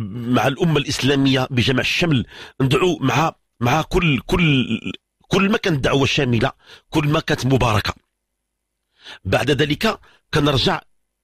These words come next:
في المسار الثاني المقابل، غنتم جاي من المروة إلى الصفا، وأنا غادي كذلك بالذكر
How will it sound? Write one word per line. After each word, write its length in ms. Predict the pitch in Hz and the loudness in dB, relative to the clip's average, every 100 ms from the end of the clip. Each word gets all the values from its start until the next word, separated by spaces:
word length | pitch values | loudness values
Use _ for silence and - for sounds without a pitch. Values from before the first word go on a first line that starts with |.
| _ _ 107 | _ _ -16
في 460 | - - 127 123 - | -10 -2 0 2 2
المسار 920 | 110 110 98 110 110 120 220 226 170 143 | 0 2 2 2 2 0 -2 -2 -2 -6
الثاني 380 | - 165 165 | -4 0 2
المقابل، 680 | 135 123 - 139 131 208 151 - - - _ _ _ | 2 0 0 -2 0 -2 -2 -6 -20 -20 _ _ _
غنتم 380 | 101 135 - 147 | -2 -2 0 0
جاي 200 | 117 139 | 2 2
من 100 | 151 | 2
المروة 680 | 214 175 127 123 127 214 - _ 180 | 2 2 2 2 2 0 -4 _ -4
إلى 140 | 208 | -2
الصفا، 400 | 113 151 - 98 - _ _ _ _ _ - | -2 -2 -4 -6 -8 _ _ _ _ _ 0
وأنا 260 | 131 147 | 0 2
غادي 200 | 127 135 | 0 -2
كذلك 560 | 135 127 127 127 165 170 - | -2 0 0 0 0 -2 -4
بالذكر 580 | 107 113 87 - 175 | -2 -2 -2 0 -2